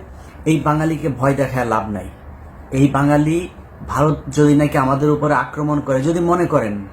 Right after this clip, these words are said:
আমরা ভারতের সাথে যুদ্ধ করলাম, অনেকে বলে থাকে না যে ভারতের সাথে আমরা যুদ্ধ করে পারবো না। ভারতের সাথে যদি, বাংলাদেশের সাথে যদি ভারত যুদ্ধ লাগে, এটা মনে রাখেন, আজকে বলে রাখলাম কথাটা,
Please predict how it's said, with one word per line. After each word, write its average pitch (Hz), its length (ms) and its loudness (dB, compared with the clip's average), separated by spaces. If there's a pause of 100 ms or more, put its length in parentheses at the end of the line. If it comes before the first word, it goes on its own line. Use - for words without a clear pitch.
(100)
আমরা 127 220 0
ভারতের 135 340 0
সাথে 135 240 -2
যুদ্ধ 131 240 -2
করলাম, 147 220 4
অনেকে 156 240 2
বলে 151 240 0
থাকে 156 200 -2
না 170 120 0
যে 165 100 2
ভারতের 139 360 0
সাথে 143 200 0
আমরা 139 160 4
যুদ্ধ 131 320 0
করে 131 160 0
পারবো 123 340 0
না। 120 140 -4 (680)
ভারতের 147 340 0
সাথে 165 260 -4
যদি, 170 180 -2
বাংলাদেশের 151 580 -2
সাথে 156 180 -4
যদি 165 260 -2
ভারত 147 320 0
যুদ্ধ 143 280 -2
লাগে, 156 400 0 (640)
এটা 131 160 2
মনে 165 240 4
রাখেন, 151 420 2 (920)
আজকে 135 260 -2
বলে 165 260 2
রাখলাম 147 380 -2
কথাটা, 117 420 -4